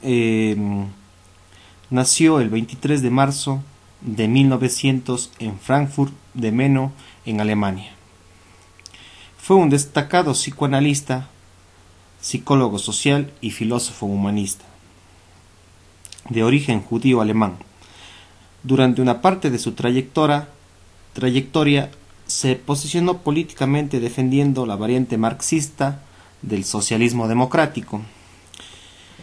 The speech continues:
Fue miembro del Instituto de Investigación Social de la Universidad de Frankfurt. Fromm participó activamente en la primera fase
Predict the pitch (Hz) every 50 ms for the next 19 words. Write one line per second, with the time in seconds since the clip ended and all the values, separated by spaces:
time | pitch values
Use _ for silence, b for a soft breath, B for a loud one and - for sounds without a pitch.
0 | B B B B B B - - - 180 180 185 190 196 196 185 156 143 123 113
1 | 113 120 120 120 - 131 - 165 160 147 131 110 107 107 107 107 110 110 - -
2 | 127 117 123 123 - 147 147 139 - 131 127 - 139 139 131 120 110 98 92 98
3 | 101 101 101 104 107 107 - 127 123 113 107 101 - - 127 127 117 - - -
4 | - - - - - _ _ - _ _ - - - _ - - - - - -
5 | 139 135 135 143 143 139 B B B B - - 147 139 143 156 151 - 160 -
6 | - 196 175 170 170 - 202 170 156 147 151 160 170 160 156 - 156 143 - -
7 | - 123 110 104 98 - - 127 139 165 147 120 - - - 147 147 143 - 135
8 | 131 135 139